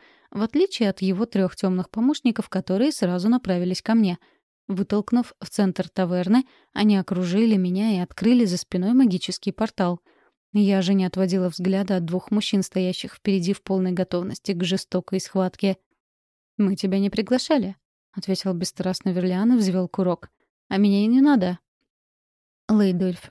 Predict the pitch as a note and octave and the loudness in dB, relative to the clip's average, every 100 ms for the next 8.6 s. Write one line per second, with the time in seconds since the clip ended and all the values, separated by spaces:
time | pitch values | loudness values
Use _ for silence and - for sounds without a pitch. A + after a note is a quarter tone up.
0 | _ A3 G3+ - G#3 F#3 F3+ - G3 F3 | _ 4 4 2 0 0 -2 -4 -2 0
1 | F3+ F#3 F#3+ - - - F3+ F3 - - | 0 0 -2 -4 -6 -2 -2 -4 -6 -4
2 | F3 F3 - G3 A#3+ G#3+ F3+ - F3+ F3 | -4 -4 -4 -2 0 0 -2 -2 -2 0
3 | G3+ F#3 - F#3 F#3 E3+ _ _ _ - | -2 -2 -2 -2 -2 -4 _ _ _ -10
4 | G3 - F#3 F3 A3 _ _ - - F#3+ | -10 -4 -4 -4 -6 _ _ -10 -4 -2
5 | F#3 F#3+ A3 _ _ F#3 F#3+ F3+ - F#3+ | -2 -6 -10 _ _ 0 0 -2 -6 -8
6 | - _ _ - C4+ - A3 G#3 B3 C#4+ | -10 _ _ -6 -4 0 0 2 0 0
7 | G3+ F3+ F#3 G3+ G3+ F#3 - F#3+ F#3 F3+ | 0 -2 -4 -4 -4 -6 -4 -4 -2 -2
8 | F3+ E3+ F3+ F3 - | -4 -4 -4 -6 -8